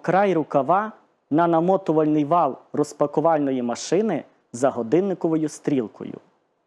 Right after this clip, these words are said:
Здійснюємо намотування краю рукава до початку зерна. Далі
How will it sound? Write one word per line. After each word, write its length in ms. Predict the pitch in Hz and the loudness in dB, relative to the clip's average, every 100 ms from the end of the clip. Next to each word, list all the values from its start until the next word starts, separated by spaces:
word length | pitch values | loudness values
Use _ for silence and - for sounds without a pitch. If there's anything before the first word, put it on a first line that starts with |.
| _ _ _ - _ _ | _ _ _ -20 _ _
Здійснюємо 840 | 123 131 208 180 - 156 147 139 120 - _ _ | -8 0 0 0 0 0 2 0 -2 -8 _ _
намотування 760 | - 165 202 214 180 165 147 123 - | 0 2 2 0 2 2 0 -2 -6
краю 500 | - 160 185 175 151 | -2 0 2 2 0
рукава 540 | 139 - 131 151 202 233 - - | -2 0 0 2 0 -4 -12 -6
до 140 | 139 | -2
початку 600 | 143 147 - 170 185 - 151 | 0 0 2 0 0 -4 -2
зерна. 480 | 170 160 147 107 - _ _ _ _ _ _ _ | 0 0 -2 -4 -8 _ _ _ _ _ _ _
Далі 500 | 120 160 220 226 151 | -2 0 2 2 0